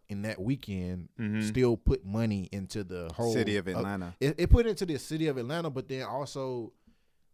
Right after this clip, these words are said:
Speaker 1: the more people you attracted to the downtown during that time, the
Speaker 2: Mm-hmm.
Speaker 1: more money that the event made, which is event put on by the N F L.
Speaker 2: Right.
Speaker 1: So that means they're going to make money off of it.
Speaker 3: When, when, when people look back at it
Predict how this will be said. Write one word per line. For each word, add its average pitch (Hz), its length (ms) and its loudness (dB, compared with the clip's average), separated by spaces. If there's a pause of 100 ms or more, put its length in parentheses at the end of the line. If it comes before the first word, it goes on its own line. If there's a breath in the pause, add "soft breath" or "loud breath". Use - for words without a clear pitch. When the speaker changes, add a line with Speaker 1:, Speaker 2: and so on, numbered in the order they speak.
(300)
Speaker 1:
the 123 120 -8
more 139 260 4
people 156 260 6
you 143 220 4
attracted 139 600 0
to 127 120 0
the 110 180 -2
downtown 117 680 2
during 113 220 4
that - 140 -6
time, 113 500 -2
the 110 100 -4
Speaker 2:
Mm-hmm. 107 80 -2
Speaker 1:
more 131 180 2
money 120 320 -2
that 104 280 -4 (260)
the 104 320 0
event 139 440 0
made, 101 380 -4
which 107 220 -10
is 101 220 -14
event 107 320 -6 (120)
put 127 180 2
on 104 260 -2
by 95 220 -2
the 90 140 -6
N 90 100 -6
F 92 180 -10
L. 82 260 -6 (140)
Speaker 2:
Right. 101 280 4
Speaker 1:
So 135 140 2
that 151 160 0
means 131 240 -10
they're 143 200 -4
going 143 280 -2
to 123 120 -4
make 127 160 2
money 117 280 -4
off 87 180 -8
of 87 60 -6
it. 90 60 -2
Speaker 3:
When, 123 160 4
when, 123 220 0
when 131 140 2
people 160 320 6
look 131 240 4
back 123 240 4
at 113 160 2
it 98 220 -2